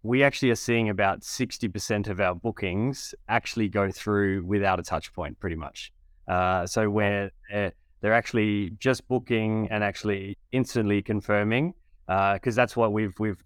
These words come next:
built the A P I connections to a lot of the big tour operators. We've also, within our operator dashboard, the operator can upload their tour and the inventory and say, "Do I want this to be free sale or, you know, in-, instantly booked?"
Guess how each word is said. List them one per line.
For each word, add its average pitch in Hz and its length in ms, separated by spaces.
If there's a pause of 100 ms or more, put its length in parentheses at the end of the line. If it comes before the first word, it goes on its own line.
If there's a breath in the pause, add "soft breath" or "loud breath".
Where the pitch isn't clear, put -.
(120)
built 123 240
the 107 80
A 104 100
P 107 180
I 98 120
connections 101 640
to 101 420
a 101 80
lot 98 180
of 92 60
the 95 100
big 151 220
tour 135 260
operators. 120 680 (340)
We've 104 160
also, 113 320
within 104 300
our 98 180
operator 101 380
dashboard, 120 680 (680)
the 113 140
operator 107 440
can 98 240 (120)
upload 107 480
their 92 160
tour 117 420
and 98 220
the 101 80
inventory 104 520
and 101 140
say, 101 300 (360)
"Do 123 200
I 117 60
want 104 200
this 104 200
to 104 80
be 92 180
free 104 260
sale 131 400
or, 104 100
you 98 80
know, 95 120
in-, 107 340
instantly 98 520
booked?" - 380